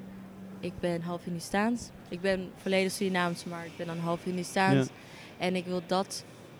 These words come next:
Speaker 1: stukje van hoe ik India en de connectie naar het verleden van de tot koelie gemaakte mensen wel verder ontwikkelen. En ik creëer werelden met mijn installaties en die worden ook steeds groter.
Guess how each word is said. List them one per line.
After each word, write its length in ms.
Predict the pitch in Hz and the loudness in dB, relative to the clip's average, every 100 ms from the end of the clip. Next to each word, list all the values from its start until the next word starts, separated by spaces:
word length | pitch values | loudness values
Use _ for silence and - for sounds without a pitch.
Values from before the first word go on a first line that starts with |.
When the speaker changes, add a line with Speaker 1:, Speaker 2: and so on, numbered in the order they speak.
| - - - | -18 -18 -18
Speaker 1:
stukje 760 | - - 220 220 - 214 190 180 | -12 2 4 4 2 2 4 4
van 340 | 175 185 180 180 | 2 2 2 2
hoe 280 | 175 180 - | -2 -2 -2
ik 140 | 180 - | -4 -4
India 640 | 175 180 175 175 175 117 | -2 0 0 0 -2 -4
en 180 | - 175 | -4 -4
de 80 | 175 | -4
connectie 680 | 185 180 180 - - 175 170 | -4 -2 -2 -2 -4 -2 -2
naar 240 | 170 170 175 | -2 0 0
het 120 | 175 | -2
verleden 380 | 175 175 180 175 | 0 2 2 0
van 200 | 175 170 | -4 -4
de 120 | 165 | -4
tot 220 | - 170 - | -6 -8 -6
koelie 200 | 180 170 | -6 -6
gemaakte 540 | 165 170 175 180 - | -8 -4 -2 -4 -4
mensen 540 | 180 175 170 180 170 175 - - - - - | -4 -2 -4 -2 -4 -6 -14 -18 -18 -16 -4
wel 220 | 175 180 | 2 2
verder 340 | 180 - 175 180 | 0 -2 -2 -2
ontwikkelen. 680 | 175 170 202 - 214 233 277 - - - - - | -4 -2 0 0 0 0 -4 -12 -18 -18 -14 -6
En 460 | 175 170 170 170 170 - | -4 -2 -2 -4 -8 -8
ik 120 | - 175 | -8 -6
creëer 500 | 180 175 175 175 165 | -2 0 2 0 4
werelden 440 | 180 208 226 214 | 8 8 8 4
met 140 | 202 196 | 0 -2
mijn 140 | 185 | -2
installaties 600 | 180 180 180 180 185 190 | -4 -6 -4 -4 -4 -6
en 60 | 185 | -8
die 100 | 180 | -6
worden 200 | 185 190 | -4 -6
ook 80 | 180 | -6
steeds 280 | - 180 - | -8 -8 -4
groter. 520 | 190 165 156 - | 2 2 2 -6